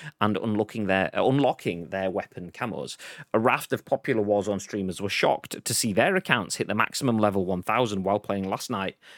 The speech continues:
and all Black Ops Cold War weapons in the game hit maximum level, complete with all camos unlocked. Yes, even the incredibly difficult to obtain dark matter camos for these weapons were unlocked.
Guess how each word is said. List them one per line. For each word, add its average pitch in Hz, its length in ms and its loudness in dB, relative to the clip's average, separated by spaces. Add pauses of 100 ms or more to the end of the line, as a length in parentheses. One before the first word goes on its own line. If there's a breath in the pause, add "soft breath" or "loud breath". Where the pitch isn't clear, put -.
(220 loud breath)
and 107 120 0
all 143 160 6
Black 123 300 0
Ops - 180 0
Cold 151 260 2
War 120 160 4
weapons 98 440 0
in 127 160 0
the 131 80 2
game 98 260 2
hit 92 180 -6
maximum 92 440 -4
level, 98 280 4
complete 131 560 -2 (360 loud breath)
with 104 180 -2
all 110 280 4
camos 87 500 -4
unlocked. 98 540 -4
Yes, - 380 2
even 226 340 0
the 196 140 2
incredibly 170 420 2
difficult 120 400 -2
to 107 100 -4
obtain 92 360 -4
dark 113 340 0
matter 120 240 -6
camos 82 420 -4
for - 120 -10
these 92 260 -6
weapons - 420 -10
were 78 160 -10
unlocked. - 440 -14